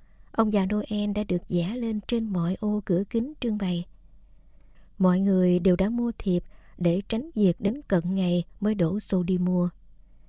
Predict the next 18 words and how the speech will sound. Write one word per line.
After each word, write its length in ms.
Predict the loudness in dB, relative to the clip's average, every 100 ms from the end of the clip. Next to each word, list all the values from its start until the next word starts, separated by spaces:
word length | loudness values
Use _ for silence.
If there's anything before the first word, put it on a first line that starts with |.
| -20 -20 -20 -2
Tôi 120 | 2 2
có 120 | 2
một 220 | 2 2
niềm 180 | 2 2
hy 180 | 2 0
vọng 280 | 0 0 0
mong 220 | -2 -4
manh 180 | -4 -4
rằng 240 | -2 -2 -2 -10 -20 0
lần 260 | 2 4
này 280 | 2 2 2 -2 _ -14
Chúa 240 | 0 0 0
hài 240 | -6 -4 0
đồng 300 | 0 0 -2
sẽ 160 | 0 2
được 200 | 2 0
sinh 240 | 0 0
ra 260 | -2 -2